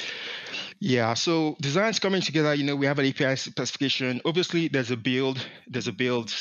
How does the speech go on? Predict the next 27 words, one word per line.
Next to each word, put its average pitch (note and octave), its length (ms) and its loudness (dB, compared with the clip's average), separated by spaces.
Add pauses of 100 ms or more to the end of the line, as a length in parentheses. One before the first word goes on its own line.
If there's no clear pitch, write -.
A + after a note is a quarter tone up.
(180)
uh, G#2 340 -2
phase C3+ 480 0
coming C3+ 260 0
from B2 260 0
that A#2+ 180 0
to A#2 100 0
actually, A#2+ 280 -2
you A2+ 100 -4
know, A2+ 80 -2
build A2 240 -2
a A2 60 -2
relevant G#2+ 420 0
microservice A#2 1040 0
or, G#2+ 260 -4
or, A2 220 -6
or G#2+ 100 -6
services, A#2 840 -2 (340)
and A2+ 160 -2
then, G#2+ 460 0
uh, G#2+ 240 0
you A2 80 -6
know, A2 100 -4
exposing A2 540 -4
that A2 200 -2
through A2 140 -8
some, G#2+ 300 -6
some A2 180 -8